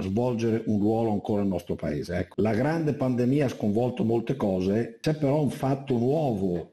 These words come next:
in cui l'Europa si è ripresa a sentire, che ha fatto capire che l'Europa esiste. È il P N R R.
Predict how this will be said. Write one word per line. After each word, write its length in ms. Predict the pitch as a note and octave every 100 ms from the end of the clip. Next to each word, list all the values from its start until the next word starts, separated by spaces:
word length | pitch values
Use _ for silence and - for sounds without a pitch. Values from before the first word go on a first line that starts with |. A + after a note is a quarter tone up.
| -
in 180 | A2+ G#2+
cui 160 | C#3
l'Europa 880 | A#2 A2 G#2+ A#2 A2+ A2+ G#2+ G#2+ -
si 320 | - - A2
è 320 | A2+ A#2 - - -
ripresa 680 | G#2 G#2+ A2+ C3 C3+ B2 B2
a 100 | A2
sentire, 960 | - G#2 E2+ - A2+ A2+ A2+ A2+ - -
che 140 | G#2
ha 140 | G2+
fatto 280 | - A#2 -
capire 360 | G2+ F2+ A#2+ A2
che 100 | G#2
l'Europa 560 | G2 F#2 G2+ G2 G2 -
esiste. 600 | F2 D#2 C#2+ - - -
È 120 | C3+
il 200 | C3 -
P 220 | C#3 C3+
N 220 | B2 A#2+ A2+
R 640 | G#2 G2 F2 D#2+ C#2+ -
R. 180 | -